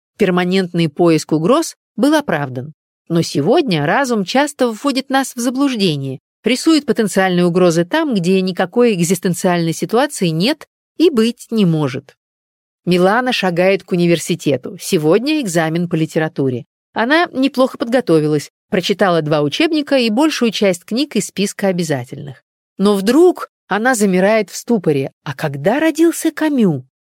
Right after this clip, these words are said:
Милана роется в памяти, но безуспешно.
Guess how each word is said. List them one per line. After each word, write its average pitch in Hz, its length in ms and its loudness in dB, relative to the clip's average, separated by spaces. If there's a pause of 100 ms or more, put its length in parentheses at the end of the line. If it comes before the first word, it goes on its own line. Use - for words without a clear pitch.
Милана 165 440 2
роется 160 360 2
в - 80 -12
памяти, 208 400 0
но 165 140 0
безуспешно. 175 680 0